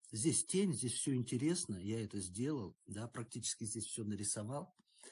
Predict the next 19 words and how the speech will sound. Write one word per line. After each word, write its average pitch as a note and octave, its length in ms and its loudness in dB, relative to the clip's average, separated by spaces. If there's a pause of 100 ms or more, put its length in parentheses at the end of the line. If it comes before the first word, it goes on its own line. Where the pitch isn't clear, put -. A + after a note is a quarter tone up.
(260)
согласно A2 580 -2
тем G#2+ 200 -4
картинкам, - 560 -6
которые F#2+ 440 -8
у F2+ 40 -8
меня G2 200 -2
есть. F#2+ 300 -4 (720)
Вернее, A2+ 360 6
того, B2 260 4
что - 180 2
я G#2+ 140 10
видел, D#3+ 360 6
и - 20 -2
согласно G#2 480 -2
тому, G#2+ 220 -2
что G#2+ 200 -6
сейчас G2+ 380 0
передо F#2 360 -6
мной. F#2 300 -6